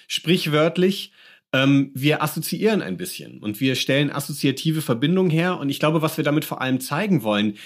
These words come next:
ist, wie diese ganzen einzelnen Aspekte miteinander verbunden sind, wie das Ganze verästelt ist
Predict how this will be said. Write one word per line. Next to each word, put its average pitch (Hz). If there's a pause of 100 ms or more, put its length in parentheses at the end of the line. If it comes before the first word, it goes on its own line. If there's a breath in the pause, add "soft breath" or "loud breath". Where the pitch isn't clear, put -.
(140 loud breath)
ist, 156
wie 175 (200)
diese 156
ganzen 156
einzelnen 160
Aspekte 151
miteinander 139
verbunden 160
sind, 135
wie 156
das 151
Ganze 127
verästelt 131
ist -